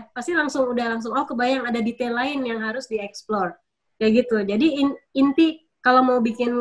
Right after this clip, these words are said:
karakter tuh ya kita harus mengamati,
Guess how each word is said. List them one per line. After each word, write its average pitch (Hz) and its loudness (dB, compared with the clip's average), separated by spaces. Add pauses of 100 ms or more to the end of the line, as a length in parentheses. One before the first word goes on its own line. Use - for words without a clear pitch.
karakter 226 -4
tuh 339 0
ya 254 0
kita 302 -4
harus 247 -2
mengamati, 220 0